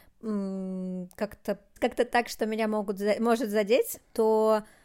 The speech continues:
они не шутят. Когда, если я говорю один раз то, что это для меня слишком, они больше не шутят. Ха-, несмотря на то, что, э, у нас, ну, мы друг над другом жестко угораем, там, по всяким разным темам, да, но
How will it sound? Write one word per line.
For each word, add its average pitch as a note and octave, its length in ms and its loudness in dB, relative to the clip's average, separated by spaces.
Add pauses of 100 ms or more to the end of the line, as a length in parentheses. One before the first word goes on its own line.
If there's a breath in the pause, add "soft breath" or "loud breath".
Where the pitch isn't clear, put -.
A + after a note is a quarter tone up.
(640 loud breath)
они A3+ 220 2
не B3 100 0
шутят. A3+ 480 -6 (220)
Когда, A3+ 220 2
если A#3 320 2
я A#3 100 2
говорю A#3 280 2
один A3 220 2
раз G#3+ 400 -2 (120)
то, A3 120 -2
что G3+ 720 -2 (120)
это G#3 360 -2
для G#3 120 -2
меня G#3 240 -2
слишком, C4+ 640 -2 (140)
они G#3+ 220 0
больше A#3 280 -2
не B3 40 0
шутят. G#3 380 -2
Ха-, A#3 140 2
несмотря A#3+ 380 0
на - 60 -4
то, B3 120 2
что, A3 260 -2 (320 loud breath)
э, G#3 300 4
у G#3+ 100 0
нас, G#3+ 340 0
ну, A#3 180 2 (280)
мы A3+ 360 2
друг G#3+ 220 -2
над A3 120 0
другом G#3 400 -2
жестко G#3 460 0
угораем, F#3 640 -2
там, F3+ 520 -8
по G3+ 120 -8
всяким F#3+ 360 -6
разным F#3 300 -4
темам, F#3 400 -6
да, B3 180 -6 (260 loud breath)
но G#3+ 400 0